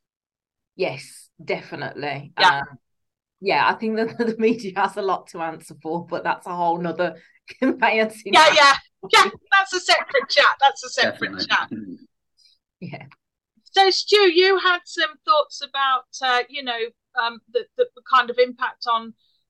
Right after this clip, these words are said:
Speaker 2: uh, you know, of the rates and, and mortgage products, and particularly withdrawals that you were sort of seeing at the coalface?
Speaker 3: Yeah, we were sort of chatting before we came on air a bit, um, about offers being withdrawn. And I think, you know, the, the, the number one question that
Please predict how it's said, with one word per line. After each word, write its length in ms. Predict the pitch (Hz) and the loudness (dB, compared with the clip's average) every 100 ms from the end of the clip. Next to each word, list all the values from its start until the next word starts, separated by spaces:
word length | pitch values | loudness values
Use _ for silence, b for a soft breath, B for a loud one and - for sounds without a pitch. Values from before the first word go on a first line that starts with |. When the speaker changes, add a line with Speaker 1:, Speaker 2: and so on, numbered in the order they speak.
| _ | _
Speaker 2:
uh, 240 | 220 214 208 | 0 0 0
you 160 | 233 240 | -4 -4
know, 140 | 214 | -2
of 100 | 214 - | -4 -6
the 80 | 220 | -4
rates 420 | 226 220 - - | -2 -4 -8 -14
and, 220 | 220 214 208 | -14 -14 -10
and 140 | 214 | -2
mortgage 360 | 220 214 208 - | 0 0 -4 -4
products, 380 | 226 208 - - | -2 -2 -6 -14
and 80 | 220 | -16
particularly 420 | - 247 - 214 | -12 -12 -14 -6
withdrawals 580 | 220 220 233 220 220 - | -6 0 2 2 0 -4
that 140 | 220 | -4
you 120 | 240 233 | -4 -4
were 60 | |
sort 180 | 233 247 | -2 -2
of 80 | - | 0
seeing 240 | 254 247 | 0 -2
at 80 | 240 | -4
the 60 | - | -2
coalface? 720 | 262 262 - 285 330 - - _ _ 151 147 139 _ _ _ | 0 0 0 -2 -4 -12 -18 _ _ -20 -20 -20 _ _ _
Speaker 3:
Yeah, 180 | 202 208 | 2 6
we 140 | 190 | 6
were 120 | 170 | 4
sort 180 | 160 165 | 2 -2
of 80 | 147 | -2
chatting 340 | - - 160 | -2 -2 0
before 300 | 131 123 143 | 0 0 0
we 100 | 135 | 0
came 300 | 127 131 123 | -2 -2 0
on 120 | 120 120 | 0 0
air 260 | 117 113 | 0 -4
a 40 | - | -4
bit, 340 | 131 113 - _ _ 117 | -6 -6 -8 _ _ -6
um, 400 | 107 101 98 - _ | -4 -4 -8 -14 _
about 280 | 113 120 117 | -6 -2 -2
offers 300 | 117 113 107 | -2 -4 -8
being 220 | - 107 101 | -6 -6 -6
withdrawn. 560 | 98 - 127 113 95 | -8 -4 0 0 0
And 120 | 98 | -2
I 80 | 107 | -4
think, 440 | 107 131 117 - - _ _ _ - | -2 -2 -2 -4 -18 _ _ _ -10
you 60 | 104 | -6
know, 100 | 98 | -4
the, 200 | 107 - | -6 -6
the, 120 | 104 - | -12 -2
the 80 | 113 | 2
number 240 | 127 117 | 4 2
one 220 | 107 107 101 | 2 -2 -2
question 680 | 117 104 - 101 92 92 _ _ _ | -4 -4 -8 -12 -12 -14 _ _ _
that 280 | 98 90 - | -4 -4 -4